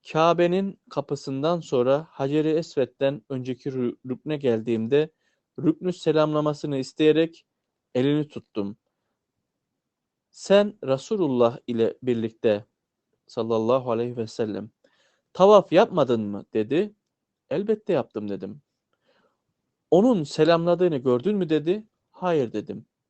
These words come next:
"Öyleyse bundan vazgeç. Çünkü senin için Resulullah'ta güzel bir örnek bulunmaktadır." dedi.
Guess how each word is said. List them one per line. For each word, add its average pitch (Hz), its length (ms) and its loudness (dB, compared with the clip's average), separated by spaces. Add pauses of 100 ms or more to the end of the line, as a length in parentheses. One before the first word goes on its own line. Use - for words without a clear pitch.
(500)
"Öyleyse 156 460 -6
bundan 170 380 -6
vazgeç. 170 580 -8 (520)
Çünkü 156 540 -4 (320)
senin 127 360 -8
için 156 480 -8 (120)
Resulullah'ta 120 1160 0 (480)
güzel 139 400 0
bir 143 200 -2 (120)
örnek 117 340 0
bulunmaktadır." 113 760 -4 (140)
dedi. 104 300 -4